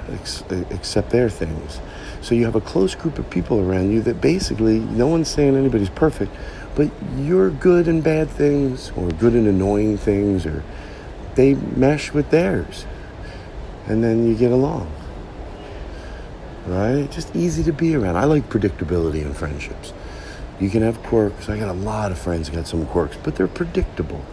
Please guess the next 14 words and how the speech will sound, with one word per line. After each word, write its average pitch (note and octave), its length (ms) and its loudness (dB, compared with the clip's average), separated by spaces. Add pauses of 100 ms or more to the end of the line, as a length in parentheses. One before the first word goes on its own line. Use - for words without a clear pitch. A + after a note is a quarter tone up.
(500)
I E2+ 100 -2
don't F2 140 2
like E2 200 2
when E2 100 0
people E2 260 -4
snap. E2 520 -2 (280)
I D#2+ 80 -4
don't D#2+ 140 0
like D#2+ 180 -2
when D#2+ 120 0
people D#2+ 280 -2
are D#2+ 120 0
moody. F#2 640 2 (2500)
Moody. F#2 760 4